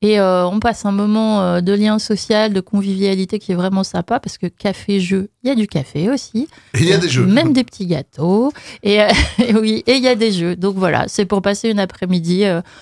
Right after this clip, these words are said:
Speaker 1: tous ensemble, euh, à découvrir des jeux. Et puis, euh, ce qu'on, ce qu'on sait pas forcément, c'est que ça fait aussi beaucoup marcher la mémoire et le cerveau et les neurones. Donc, c'est super intéressant aussi pour, euh, stimuler son cerveau, les jeux de société.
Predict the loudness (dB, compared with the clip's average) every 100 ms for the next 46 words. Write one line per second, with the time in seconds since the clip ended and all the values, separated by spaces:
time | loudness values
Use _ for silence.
0 | _ -4 -2 0 -2 -2 0 2 2 2
1 | 0 0 0 -4 -4 -4 -2 0 0 0
2 | 0 0 -2 -2 -6 -6 -16 _ _ -2
3 | 0 -2 -4 -2 0 2 2 0 -2 -4
4 | -2 0 0 -2 -2 0 0 -2 -6 -8
5 | -2 0 2 0 -2 -2 -4 -4 -4 -2
6 | -2 0 -2 -4 -4 -4 -4 -4 -4 -4
7 | -4 -2 -2 0 0 0 -2 -2 -4 -2
8 | -2 -2 -4 -4 -4 -2 -2 -2 -2 0
9 | -2 -4 -6 -12 -20 _ -10 -10 -6 -8
10 | -4 -2 -2 -4 -4 -6 -2 -4 -4 -8
11 | -6 -2 -2 -2 -6 -2 0 0 -2 -6
12 | -4 -4 -2 -2 -2 -2 -2 -4 -10 -14
13 | -12 -20